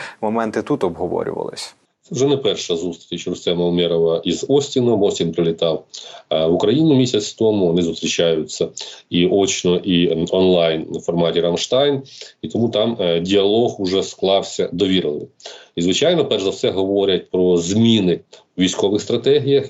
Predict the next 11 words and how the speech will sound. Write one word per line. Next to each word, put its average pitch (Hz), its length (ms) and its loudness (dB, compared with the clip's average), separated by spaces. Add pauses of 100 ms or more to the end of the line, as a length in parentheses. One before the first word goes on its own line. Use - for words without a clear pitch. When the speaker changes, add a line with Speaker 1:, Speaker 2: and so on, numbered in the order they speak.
Speaker 2:
і 113 80 0
в - 140 -4
потребах 107 720 -2 (480)
для 98 240 0
забезпечення 95 640 -2
української 82 520 -2
армії. - 360 -4 (520)
Тобто, - 380 -4 (760)
е, 95 100 0
по 139 580 2 (140)
натяках, 127 680 -2